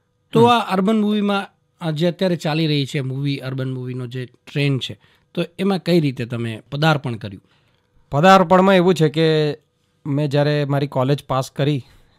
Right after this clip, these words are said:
Speaker 2: ત્યારે મને એવું હતું કે હું મુંબઈ જઉં કે શું કરું. ત્યારે નવી નવી ઇન્ડસ્ટ્રી just ચાલુ થઈ હતી.
Speaker 1: જી.
Speaker 2: એટલે એકાદ બે ફિલ્મો જ, ગુજરાતી ફિલ્મો આવી હતી, like છેલ્લો દિવસ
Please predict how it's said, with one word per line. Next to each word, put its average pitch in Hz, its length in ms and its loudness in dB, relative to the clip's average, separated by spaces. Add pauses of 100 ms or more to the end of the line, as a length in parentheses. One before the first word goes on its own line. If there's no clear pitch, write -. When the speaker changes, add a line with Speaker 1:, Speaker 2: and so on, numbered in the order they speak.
(100)
Speaker 2:
ત્યારે 127 640 -4 (520)
મને 135 240 -2
એવું 135 240 0
હતું 127 200 -6
કે 123 140 -6
હું 120 260 -2
મુંબઈ 120 360 -2
જઉં 123 420 -4
કે 113 140 -10
શું 127 260 -6
કરું. 117 260 -8
ત્યારે 170 200 0
નવી 165 240 4
નવી 170 200 2
ઇન્ડસ્ટ્રી 147 380 0
just 139 240 -4 (120)
ચાલુ 131 240 -4
થઈ 113 200 -8
હતી. 110 220 -10 (220)
Speaker 1:
જી. 123 120 -12 (120)
Speaker 2:
એટલે 127 280 -4
એકાદ 139 220 -2
બે 143 160 0
ફિલ્મો 139 340 0
જ, 120 60 -6
ગુજરાતી 123 400 -2
ફિલ્મો 123 300 -4
આવી 117 160 -2
હતી, 117 260 -8
like 113 180 -8
છેલ્લો 123 380 -6
દિવસ 120 340 -6